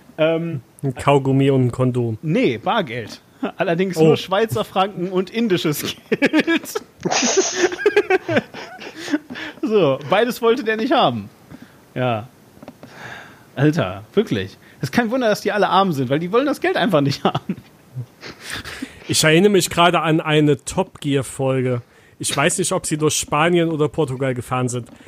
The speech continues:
Speaker 2: Aber die Quintessenz war, sie hatten irgendwie einen Audi R acht und einen Ferrari und einen Lambo oder so.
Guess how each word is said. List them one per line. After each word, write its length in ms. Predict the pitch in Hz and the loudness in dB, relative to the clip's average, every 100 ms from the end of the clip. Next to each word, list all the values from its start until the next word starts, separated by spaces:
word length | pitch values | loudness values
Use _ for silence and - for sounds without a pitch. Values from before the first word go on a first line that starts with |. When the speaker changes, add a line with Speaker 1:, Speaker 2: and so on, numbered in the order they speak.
| - - _ _ _ 151 | -20 -20 _ _ _ 0
Speaker 2:
Aber 380 | 151 151 151 147 | 2 2 2 -2
die 120 | 127 | -6
Quintessenz 600 | - 202 202 180 160 165 | 0 0 2 2 2 2
war, 120 | 156 | 2
sie 160 | 143 135 | 2 0
hatten 220 | 156 175 | 0 0
irgendwie 280 | 147 135 139 | -2 0 -2
einen 140 | 147 | 2
Audi 300 | 151 151 156 | 2 2 2
R 220 | 135 139 | 0 0
acht 240 | 165 - 143 | -4 -4 -2
und 200 | 127 127 | -2 0
einen 240 | 123 120 - - - - | 0 -2 -6 -20 -20 -6
Ferrari 540 | 135 127 139 165 170 | -2 0 2 2 2
und 100 | 151 | 2
einen 100 | 139 | 2
Lambo 300 | 127 143 131 120 | 2 0 -2 -4
oder 180 | 117 | -4
so. 160 | 110 | -4